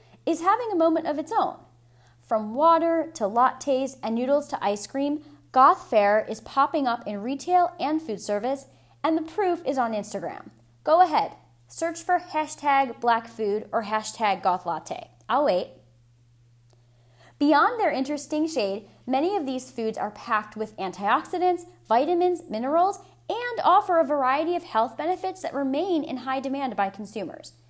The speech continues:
Activated charcoal is the it black ingredient right now. It's ultra absorbent and can suck up everything that hits your digestive tract, which can be very detoxifying,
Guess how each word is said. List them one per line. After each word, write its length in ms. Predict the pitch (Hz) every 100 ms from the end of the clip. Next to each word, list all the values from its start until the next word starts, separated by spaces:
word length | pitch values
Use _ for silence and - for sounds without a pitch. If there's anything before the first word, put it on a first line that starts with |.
| _ _ _ - _ -
Activated 500 | 403 - 440 370 339
charcoal 480 | - 226 233 359 359 -
is 240 | 254 220 - -
the 160 | 254 233 -
it 360 | - - - -
black 260 | 196 185 214
ingredient 480 | 202 202 196 185 -
right 260 | 190 185
now. 300 | 165 - - _ _ _ -
It's 160 | 214 - -
ultra 320 | 233 285 381 339
absorbent 480 | 262 190 190 220 -
and 100 | 220
can 160 | 240
suck 240 | 233 320 311
up 300 | 285 - -
everything 480 | 302 359 381 381 381
that 160 | 339 247
hits 240 | 311 311
your 120 | 311
digestive 540 | 285 254 220 - 202 -
tract, 380 | 180 151 - -
which 240 | 392 - - -
can 160 | - 269
be 100 | 262
very 380 | 226 311 339 359
detoxifying, 960 | 320 269 226 - - 190 214 349 427